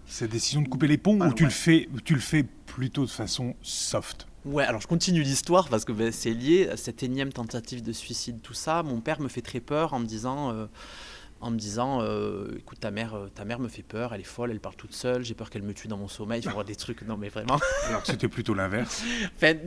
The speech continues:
Speaker 2: ben, pas forcément, en fait.
Speaker 1: Ah,
Speaker 2: J'ai compris
Speaker 1: d'accord.
Speaker 2: beaucoup de choses, que ma mère, euh, était un petit peu, euh, perverse narcissique. Enfin, c'est bon, bon, c'est
Speaker 1: Ouais.
Speaker 2: très, très, très compliqué. Euh, on l'a fait interner de force un petit peu parce que, ben, c'était l'énième tentative de suicide.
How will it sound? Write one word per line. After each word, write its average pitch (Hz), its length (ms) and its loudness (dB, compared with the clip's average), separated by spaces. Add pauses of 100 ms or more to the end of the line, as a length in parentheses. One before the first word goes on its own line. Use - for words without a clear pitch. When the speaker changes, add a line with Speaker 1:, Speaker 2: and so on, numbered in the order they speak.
Speaker 2:
ben, 151 280 4
pas 208 140 0
forcément, 175 540 0
en 151 40 -2
fait. 151 100 -2
Speaker 1:
Ah, 160 40 0
Speaker 2:
J'ai 160 100 -4
compris 147 260 -2
Speaker 1:
d'accord. 143 100 -2
Speaker 2:
beaucoup 165 200 -2
de - 60 -8
choses, 190 180 0
que 156 100 -4
ma 131 120 -4
mère, 143 180 0
euh, 117 420 0
était 117 240 -6
un 120 80 -2
petit - 180 -10
peu, - 120 -10
euh, 117 460 -4
perverse 117 380 -8
narcissique. 175 840 -6
Enfin, 127 200 -8
c'est 117 140 -10
bon, 113 180 -6
bon, 113 120 -8
c'est 113 120 -6
Speaker 1:
Ouais. 113 60 -8
Speaker 2:
très, - 140 -8
très, - 140 -12
très - 160 -2
compliqué. 160 520 -2 (540)
Euh, 113 920 0 (100)
on 160 100 -2
l'a 147 80 2
fait - 140 -4
interner 120 340 -2
de 117 60 -8
force - 440 -2
un 110 60 -6
petit 110 180 -10
peu 131 200 -4
parce - 260 -8
que, 110 100 -12
ben, 101 100 -14
c'était - 440 -14
l'énième 117 400 -2
tentative 107 420 -10
de 107 80 -10
suicide. 170 580 -6